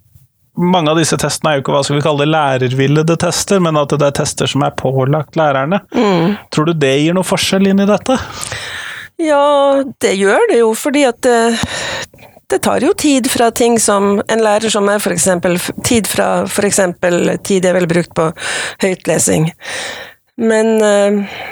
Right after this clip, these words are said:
Speaker 2: men det som er litt rart, er jo at det, i kjølvannet av de obligatoriske testene som, eh, kartleggingsprøver på småskoletrinnet og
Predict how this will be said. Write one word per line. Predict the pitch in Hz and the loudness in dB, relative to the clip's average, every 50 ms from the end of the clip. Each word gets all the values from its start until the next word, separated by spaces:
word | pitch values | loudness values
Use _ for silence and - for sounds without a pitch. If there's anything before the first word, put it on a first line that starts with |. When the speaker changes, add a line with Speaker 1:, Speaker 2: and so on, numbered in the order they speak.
| - - - _ | -16 -18 -10 _
Speaker 2:
men | - 247 240 233 | 0 0 2 2
det | 269 269 254 | 2 2 2
som | - 262 240 | 2 2 2
er | - - 233 240 | 2 2 2 2
litt | 233 226 - 233 | 0 0 0 0
rart, | 233 247 254 381 - - - | 2 2 2 0 -2 -4 -4
er | - 262 277 294 302 | -2 0 0 2 2
jo | 269 220 208 | 2 2 2
at | 208 220 - _ - - - | 0 -2 -2 _ -4 -4 -4
det, | _ - - - - | _ -2 -2 0 0
i | - - 254 | 0 0 -2
kjølvannet | - - - - - 240 247 254 254 262 302 339 320 330 320 294 220 | -2 -4 -4 -2 0 2 4 4 4 2 2 2 2 2 2 2 2
av | 170 180 185 | 0 0 0
de | 196 208 | 0 0
obligatoriske | 202 190 202 208 202 202 202 - - - 226 233 233 214 185 165 - - - - - - - 196 | 0 0 0 0 0 0 0 -2 0 0 2 2 2 2 0 -2 -4 -4 -4 -4 -2 -2 -2 -4
testene | 175 - 196 180 175 - - - - 202 196 185 175 | -2 0 0 0 0 0 -2 -2 -2 0 0 2 2
som, | 170 - 185 185 185 180 180 | 2 0 0 2 2 2 2
eh, | 175 170 175 180 170 - - | 2 0 0 0 0 -2 -4
kartleggingsprøver | - - - 180 - - 185 180 180 185 196 190 185 - - 196 190 185 175 160 156 - | -4 -4 -6 -4 -2 -2 -2 0 0 0 0 -2 -2 -2 -2 0 0 2 2 0 0 -2
på | - - - | -2 -4 -2
småskoletrinnet | - 170 170 170 - - 185 175 175 170 - 180 175 175 175 170 156 156 | 0 0 0 0 0 0 0 0 0 0 0 0 0 0 2 2 2 0
og | 156 156 165 - - - | 0 -2 -4 -6 -8 -8